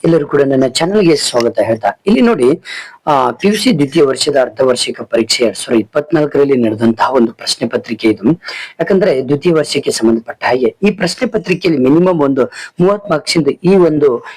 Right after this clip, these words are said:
ಈ ಸಾರಿ ನಡೆಯುವಂತ ಮಿಡ್ ಟರ್ಮ್ ಎಕ್ಸಾಮ್ ಅಲ್ಲಿ ಕ್ವಶನ್ಸ್ ಗಳು ರಿಪೀಟ್ ಆಗ್ತವೆ. ನೋಡಿ, ಯಾವ ರೀತಿ ಪ್ಯಾಟರ್ನ್ ಕೂಡ ಗೊತ್ತಾಗ್ತದೆ ನಿಮ್ಗೆ,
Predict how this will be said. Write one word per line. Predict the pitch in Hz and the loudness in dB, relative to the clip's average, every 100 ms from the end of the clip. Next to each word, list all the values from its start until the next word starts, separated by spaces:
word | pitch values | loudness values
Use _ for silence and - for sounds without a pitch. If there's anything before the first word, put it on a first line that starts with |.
| - | -2
ಈ | 190 190 | 0 2
ಸಾರಿ | 185 170 151 | 0 0 2
ನಡೆಯುವಂತ | 139 143 131 | 2 2 2
ಮಿಡ್ | 127 123 117 | 0 0 2
ಟರ್ಮ್ | 147 127 127 - 147 | 0 2 0 0 -4
ಎಕ್ಸಾಮ್ | 131 156 139 | -2 -2 0
ಅಲ್ಲಿ | 131 123 117 | 2 2 0
ಕ್ವಶನ್ಸ್ | - 123 143 117 | -2 -2 -2 -2
ಗಳು | - 120 | 0 0
ರಿಪೀಟ್ | 117 110 131 | 0 -2 -2
ಆಗ್ತವೆ. | 117 - 110 110 - - - 202 | -2 -2 0 0 -2 -14 -6 -2
ನೋಡಿ, | 220 208 | 0 2
ಯಾವ | 170 165 | 2 2
ರೀತಿ | 175 165 151 | -2 -4 -4
ಪ್ಯಾಟರ್ನ್ | - 123 143 151 | 0 0 0 -2
ಕೂಡ | - 156 | 0 -2
ಗೊತ್ತಾಗ್ತದೆ | 143 139 143 - 135 127 | 0 0 0 -2 -2 0
ನಿಮ್ಗೆ, | 127 127 143 | 0 2 0